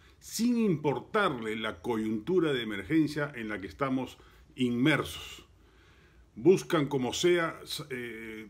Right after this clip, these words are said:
petardear lo que, los proyectos que se hacen, denunciar falsamente irregularidades,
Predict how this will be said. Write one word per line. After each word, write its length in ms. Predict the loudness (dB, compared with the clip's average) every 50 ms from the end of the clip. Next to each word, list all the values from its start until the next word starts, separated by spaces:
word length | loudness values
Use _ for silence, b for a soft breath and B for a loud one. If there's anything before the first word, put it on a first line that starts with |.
| -8 -4
petardear 760 | -4 -4 0 0 0 0 0 2 2 2 4 4 2 2
lo 180 | 0 0 -2 -2
que, 140 | -2 -4 -4
los 140 | -4 -4 -2
proyectos 360 | 0 0 0 2 0 -4 -4
que 140 | -4 -6 -2
se 160 | 0 0 2
hacen, 560 | 2 0 -2 -2 -2 0 2 2 0 0 0
denunciar 760 | 0 0 0 2 2 0 0 2 2 4 4 4 2 0 -2 -4 -6 -10 -6
falsamente 840 | -2 0 0 0 0 -2 -2 2 4 4 4 4 0 -2 -2 -2 -2
irregularidades, 1300 | -2 -4 -4 -4 -2 -2 -2 -2 -2 -2 -2 -2 -2 -2 -2 -2 0 2 2 2 2 0 0 -2 -4 -6